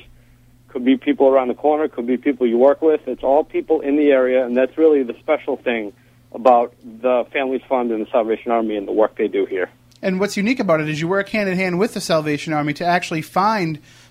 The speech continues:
Speaker 2: the families that need these. It's not like you're just, you know, writing a check and, you know, collecting donations and writing a check. You're actually involved in finding out who these people are, finding the stories behind the people, and, uh, helping spread the word that, you know,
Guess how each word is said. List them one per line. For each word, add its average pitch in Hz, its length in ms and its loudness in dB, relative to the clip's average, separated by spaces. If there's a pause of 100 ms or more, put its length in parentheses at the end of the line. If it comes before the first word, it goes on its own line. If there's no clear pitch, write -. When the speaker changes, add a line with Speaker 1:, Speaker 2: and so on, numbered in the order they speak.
Speaker 2:
the 170 80 -4
families 160 420 0
that 151 180 2
need 190 200 0
these. 143 200 -2
It's 139 120 -12
not 190 160 2
like 180 220 -2
you're 175 60 0
just, 165 300 -2
you 170 80 -2
know, 151 320 0 (540)
writing 160 320 -2
a 160 40 -2
check 170 320 -2
and, 151 320 -2
you 165 80 -10
know, 147 120 -2
collecting 170 320 -4
donations 160 400 -2
and 151 80 -4
writing 151 180 -2
a 135 60 -6
check. - 240 -6 (240)
You're 185 100 2
actually 202 280 2
involved 170 400 4
in 151 100 -2
finding 175 280 0
out 160 120 -2
who 190 120 0
these 170 160 -6
people 170 320 -4
are, 170 200 4
finding 165 340 -2
the 156 100 -2
stories 170 500 -2 (340)
behind 175 400 0
the 160 40 0
people, 160 520 -2 (240)
and, 156 340 0
uh, 147 240 2
helping 180 320 -2
spread 180 220 0
the 165 80 0
word 185 160 4
that, 147 180 0
you 175 80 -4
know, 147 160 2